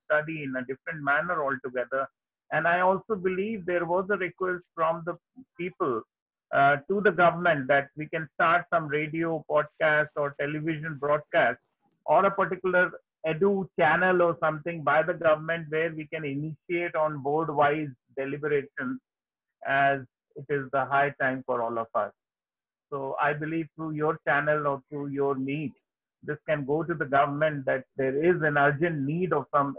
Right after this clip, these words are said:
educational channel officially. Uh, I think the board should come together and deliver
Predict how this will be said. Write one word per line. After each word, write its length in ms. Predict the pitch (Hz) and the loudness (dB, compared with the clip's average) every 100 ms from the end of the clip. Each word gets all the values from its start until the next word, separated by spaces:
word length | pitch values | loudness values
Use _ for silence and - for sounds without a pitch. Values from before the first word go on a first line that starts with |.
| 131 | -6
educational 680 | 127 139 147 139 - 147 139 - | -8 -8 -6 -6 -4 -4 -2 2
channel 420 | 139 147 151 98 - _ _ _ 131 | 4 6 4 2 -6 _ _ _ -2
officially. 720 | 131 208 202 175 131 110 95 _ _ _ _ - 110 | 0 0 -2 -2 -2 -2 -8 _ _ _ _ -4 2
Uh, 300 | 113 117 113 | 6 6 6
I 60 | 127 | 2
think 160 | 151 139 | -4 -2
the 80 | 135 | 0
board 300 | 139 151 147 170 | 0 0 -2 -6
should 120 | 139 | -4
come 220 | - 143 139 | 0 0 0
together 520 | 143 135 131 143 135 | 0 2 4 4 4
and 180 | 127 123 | 2 0
deliver 480 | 131 156 156 156 | 0 0 0 0